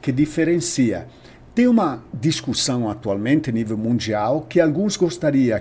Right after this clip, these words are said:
que o chamar de refugiados ambientais,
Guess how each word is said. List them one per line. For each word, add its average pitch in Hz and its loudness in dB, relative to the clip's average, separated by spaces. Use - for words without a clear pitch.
que 143 4
o 170 6
chamar 151 2
de 160 2
refugiados 147 0
ambientais, 127 2